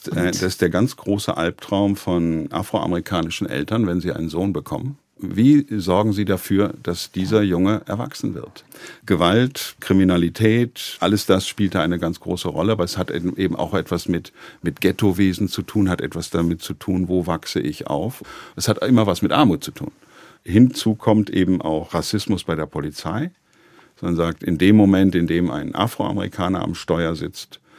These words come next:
Speaker 1: wird er ganz anders behandelt als ein Weißer. Afroamerikaner werden mit Bro und Sis angesprochen. Ja. Wenn ich dahin komme, dann sagen die „Mister Landwehr“.
Speaker 2: Aber nochmal, was können, sollten, müssten Politiker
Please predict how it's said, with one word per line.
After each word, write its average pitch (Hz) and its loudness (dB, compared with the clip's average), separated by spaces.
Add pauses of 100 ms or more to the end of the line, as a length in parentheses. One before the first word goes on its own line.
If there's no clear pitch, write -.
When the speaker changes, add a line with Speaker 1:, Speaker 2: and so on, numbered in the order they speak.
(180)
Speaker 1:
wird 78 -4
er 85 2
ganz 76 -2
anders 90 0
behandelt 90 -2 (300)
als 78 -4
ein 76 0
Weißer. 98 0 (260)
Afroamerikaner 110 0
werden 87 2
mit 71 -6 (300)
Bro 80 -2
und 73 -6
Sis - -2
angesprochen. 95 -2
Ja. 92 -4 (320)
Wenn 82 0
ich 92 -4
dahin 107 4
komme, 101 4
dann 78 -4
sagen 71 -6
die 71 -6
„Mister 73 -6
Landwehr“. - -8 (100)
Speaker 2:
Aber 180 2
nochmal, 202 2 (140)
was - -8
können, 202 4
sollten, 185 2
müssten 196 4
Politiker - -4